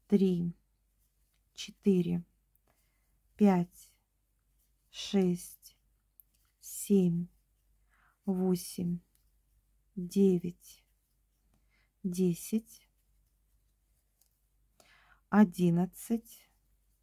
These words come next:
двенадцать, тринадцать, четырнадцать. И в следующую петельку мы снова делаем прибавку.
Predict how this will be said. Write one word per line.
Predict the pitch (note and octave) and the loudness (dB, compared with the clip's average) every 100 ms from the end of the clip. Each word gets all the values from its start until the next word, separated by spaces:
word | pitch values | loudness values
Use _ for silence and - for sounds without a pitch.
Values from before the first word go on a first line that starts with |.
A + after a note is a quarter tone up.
| _ _ _ _ _ _ _ _ _ _ _ - | _ _ _ _ _ _ _ _ _ _ _ -6
двенадцать, | F#3 G3 F#3 F3+ E3+ - - A#3 B3 - _ _ _ _ _ _ _ _ _ _ _ _ _ | 2 4 4 2 0 -4 -10 -10 -10 -16 _ _ _ _ _ _ _ _ _ _ _ _ _
тринадцать, | G#3 G3+ F#3 F3+ F3 - - B3 - - _ _ _ _ _ _ _ _ | 4 6 6 0 -4 -10 -10 -10 -10 -20 _ _ _ _ _ _ _ _
четырнадцать. | - A#3 - G#3+ F3 F3 F3 - F#3 - | -4 -4 4 4 6 0 -2 -8 -14 -4
И | G#3 | -4
в | - | -2
следующую | - A3 F3 F3+ - F#3 | 4 6 6 -2 -6 -6
петельку | F#3 - A3 B3 - | -6 4 4 4 0
мы | B3 | 2
снова | F3+ - G#3+ B3 | 2 4 4 4
делаем | F#3+ G3 G#3 G#3 | 2 6 6 4
прибавку. | G3+ F#3 F#3 E3+ - - F3+ | 2 0 0 0 -6 -8 -8